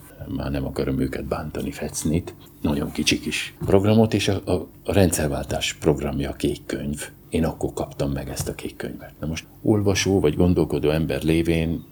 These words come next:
azért nem volt nehéz eldönteni, hogy kinek van a legvégig gondoltabb programja. Hát az S D S-nek volt a legvégig gondoltabb programja, úgyhogy én azt mondtam, hogy én en-, emellé tudom oda tenni a, a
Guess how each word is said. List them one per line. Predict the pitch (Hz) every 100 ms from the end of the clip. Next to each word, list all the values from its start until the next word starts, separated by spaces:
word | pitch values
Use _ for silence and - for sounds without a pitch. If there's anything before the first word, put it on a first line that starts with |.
| - -
azért | - 170 87
nem | 98
volt | 151 110
nehéz | 143 71 69
eldönteni, | 143 67 69 65 69 65
hogy | 71 65
kinek | - 73 69 -
van | 71
a | 69
legvégig | 69 65 69 71 69
gondoltabb | - - - - 73 -
programja. | - - - 64 - - - - - - -
Hát | -
az | 90 80 73
S |
D | - -
S-nek | -
volt | - 69
a | 87
legvégig | 67 67 67 67 -
gondoltabb | - 67 65 - -
programja, | - 87 90 87
úgyhogy | 78 80
én | 78
azt | - -
mondtam, | - - 69
hogy | 65
én | 67 71 - - - -
en-, | - 82 -
emellé | 92 80 71 69
tudom | - 73 71 69
oda | 67 -
tenni | 67 65 65
a, | - - - -
a | - -